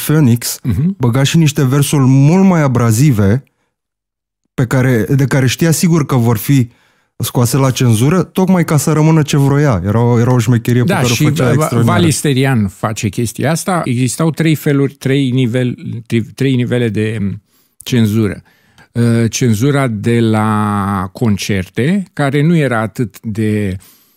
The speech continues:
Speaker 2: m, marcată, nu era, a, așa de intransigentă.
Speaker 1: Eu știu, uh,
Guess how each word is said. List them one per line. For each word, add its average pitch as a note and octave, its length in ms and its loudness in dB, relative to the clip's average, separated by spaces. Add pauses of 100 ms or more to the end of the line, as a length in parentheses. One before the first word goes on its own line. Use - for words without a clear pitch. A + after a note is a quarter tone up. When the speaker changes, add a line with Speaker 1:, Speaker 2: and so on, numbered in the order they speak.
(240)
Speaker 2:
m, G2+ 540 -2 (260)
marcată, A2+ 720 -4
nu A#2 120 -2
era, G#2 540 -6 (320)
a, G#2 160 -12 (240)
așa F#2+ 540 -6
de F#2+ 460 -4 (400)
intransigentă. G#2+ 1160 -2 (100)
Speaker 1:
Eu C3 240 2
știu, C3 500 0 (380)
uh, C3+ 80 0